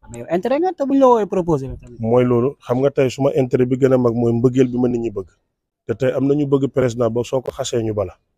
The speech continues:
Speaker 2: Am ñu bëgg Sonko ba soo ko xasee ñu bala. Te yow nit ñi ñooy sa intérêt. Donc tu as l'intérêt garder loolu, garder sa dignité, garder sa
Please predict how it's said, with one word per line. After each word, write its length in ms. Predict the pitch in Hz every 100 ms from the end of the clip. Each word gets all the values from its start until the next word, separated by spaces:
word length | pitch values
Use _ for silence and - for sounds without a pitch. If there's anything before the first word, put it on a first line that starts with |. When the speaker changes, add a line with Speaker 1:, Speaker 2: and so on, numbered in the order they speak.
| _ _ _ _ -
Speaker 2:
Am 140 | 135
ñu 80 | 135
bëgg 260 | 135 135
Sonko 300 | - 131 127
ba 80 | 123
soo 160 | 127 127
ko 80 | -
xasee 300 | 135 - 123
ñu 100 | 117
bala. 240 | 110 87 - _ _ -
Te 80 | 139
yow 100 | 139
nit 140 | 139
ñi 100 | 139 135
ñooy 140 | 131
sa 100 | 117 143
intérêt. 300 | 113 101 90 - _ _ _ _ -
Donc 240 | 113 113 - 117 -
tu 160 | 147
as 60 | 165
l'intérêt 480 | 170 135 120 107 113 _ 120
garder 440 | 110 147 135 135 123
loolu, 340 | 123 117 - 135 _ _ _ _ _
garder 240 | 127 131 139
sa 140 | 135
dignité, 560 | 120 120 127 120 113 113
garder 300 | 113 127
sa 100 | 131